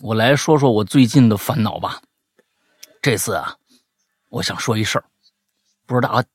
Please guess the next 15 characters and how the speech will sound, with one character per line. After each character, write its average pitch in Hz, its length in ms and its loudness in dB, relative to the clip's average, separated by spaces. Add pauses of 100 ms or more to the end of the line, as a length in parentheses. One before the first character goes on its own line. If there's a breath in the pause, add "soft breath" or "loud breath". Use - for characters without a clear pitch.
(100)
不 120 220 -6
知 143 60 4
道 139 80 2
大 104 80 -4
家 131 180 0
呢， 113 140 0
会 143 200 -2
不 113 80 -4
会 123 140 -2
在 127 100 0
上 120 260 -2
学 107 140 -6
的 127 60 -2
时 110 160 -6
候 90 200 -6